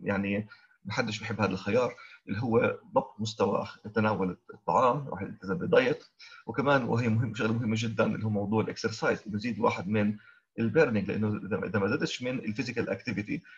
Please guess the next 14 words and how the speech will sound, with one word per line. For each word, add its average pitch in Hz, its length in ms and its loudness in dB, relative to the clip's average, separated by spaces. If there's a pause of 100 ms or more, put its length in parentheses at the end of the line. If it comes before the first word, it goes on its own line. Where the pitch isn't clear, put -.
(260)
راح 113 100 0
يضطر، 120 420 0
يضطر - 340 0
انه 120 160 0
يعمل 113 340 2
دايت 127 280 0 (200)
قاسيه 123 320 0
جدًا، 104 380 -2
غالبًا 127 260 2
مش - 180 -6
راح 120 100 0
يقدر 107 240 0
يستمر 104 400 -2
عليها. 110 360 -2